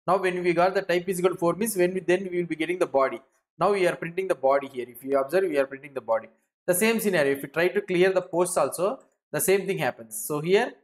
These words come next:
interceptor we got request has been sent, and here you are sending the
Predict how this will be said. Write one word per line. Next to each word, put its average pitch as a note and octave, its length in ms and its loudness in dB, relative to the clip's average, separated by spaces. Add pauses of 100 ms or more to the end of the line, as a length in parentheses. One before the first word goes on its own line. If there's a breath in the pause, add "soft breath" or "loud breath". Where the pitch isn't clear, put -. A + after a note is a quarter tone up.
(400)
interceptor F3+ 600 -2
we D3+ 120 -4
got E3 220 0
request F3 340 -4
has D#3 180 -2
been E3+ 180 -4
sent, A3 280 0 (420)
and D3 140 -4
here E3 200 2
you D#3 120 -2
are D3 100 -2
sending E3 320 -4
the A3+ 220 0